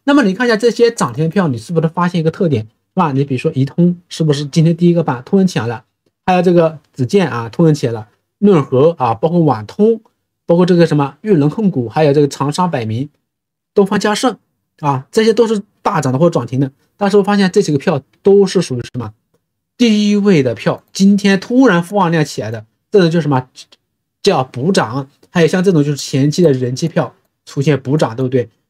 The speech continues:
所以这种的话就适合那种潜伏的。当然啊，难度是比较大的，为什么呢？因为你在今天之前你也不知道它会大涨，是不是？所以这种就靠什么？有一定的运气成分。但如果你仔细看的话，有一些票它还是什么？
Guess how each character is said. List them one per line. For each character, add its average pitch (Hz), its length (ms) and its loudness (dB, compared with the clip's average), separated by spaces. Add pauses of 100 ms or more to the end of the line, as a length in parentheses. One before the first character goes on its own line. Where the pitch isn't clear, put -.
所 226 160 2
以 208 40 0
这 339 220 -2
种 151 140 2
的 131 80 0
话 139 220 -2
就 175 160 -2
适 151 260 -6
合 135 220 -2
那 147 100 0
种 127 100 -6
潜 120 300 -8
伏 127 180 -6
的。 113 160 -4 (640)
当 190 140 0
然 175 80 0
啊， 143 240 -2
难 151 380 -2
度 226 180 0
是 190 160 -4
比 151 80 -2
较 120 140 0
大 170 120 2
的， 131 200 -4
为 196 100 0
什 175 100 2
么 147 60 2
呢？ 143 100 0 (360)
因 233 100 2
为 262 60 4
你 202 100 2
在 202 140 2
今 233 200 -2
天 233 140 2
之 247 140 0
前 160 200 0
你 156 60 4
也 151 80 4
不 156 160 2
知 160 60 -4
道 151 40 -4
它 160 60 -6
会 175 140 0
大 180 120 0
涨， 117 220 -6
是 - 60 -12
不 190 80 0
是？ 180 180 0 (220)
所 226 120 2
以 208 60 4
这 254 80 0
种 190 140 2
就 185 80 2
靠 185 280 -2
什 139 140 -6
么？ 123 100 -2
有 123 160 -2
一 147 60 2
定 190 80 2
的 151 100 4
运 202 240 4
气 175 140 -2
成 - 160 -6
分。 143 160 -4 (240)
但 254 260 0
如 226 160 2
果 202 160 4
你 147 140 2
仔 127 220 -10
细 202 120 -8
看 196 200 -8
的 165 40 -2
话， 151 280 -4 (500)
有 151 220 2
一 - 20 2
些 202 140 2
票 202 180 0
它 - 160 -8
还 139 180 -2
是 165 140 -8
什 127 100 -8
么？ 127 120 -8